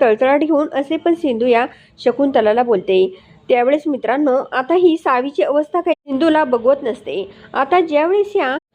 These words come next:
शकुंतलाने या सावीला त्रास दिलेला असतो, हे सर्व क्षण आता या सिंधूच्या डोळ्यासमोर येतात. त्याच वेळेस आता इकडे ही सिंधू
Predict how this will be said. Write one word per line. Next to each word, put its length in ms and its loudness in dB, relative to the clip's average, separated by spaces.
शकुंतलाने 760 2
या 120 4
सावीला 440 -2
त्रास 300 -2
दिलेला 300 -2
असतो, 320 -2
हे 180 0
सर्व 260 2
क्षण 280 -4
आता 200 -2
या 260 0
सिंधूच्या 420 0
डोळ्यासमोर 540 0
येतात. 360 -2
त्याच 280 0
वेळेस 200 -4
आता 360 -4
इकडे 280 -2
ही 360 2
सिंधू 360 -4